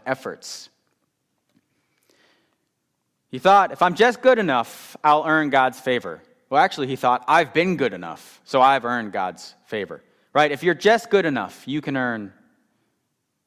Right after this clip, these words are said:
the favor of God. But that's not what Scripture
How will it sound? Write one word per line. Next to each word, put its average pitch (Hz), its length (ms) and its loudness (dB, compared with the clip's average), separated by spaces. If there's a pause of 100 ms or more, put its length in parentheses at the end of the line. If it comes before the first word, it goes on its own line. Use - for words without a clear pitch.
(200)
the 110 80 -16
favor 110 380 -4
of 90 120 -14
God. 85 320 -8 (1300)
But 127 80 -12
that's 151 140 -6
not 202 100 0
what 165 80 -6
Scripture 139 400 -12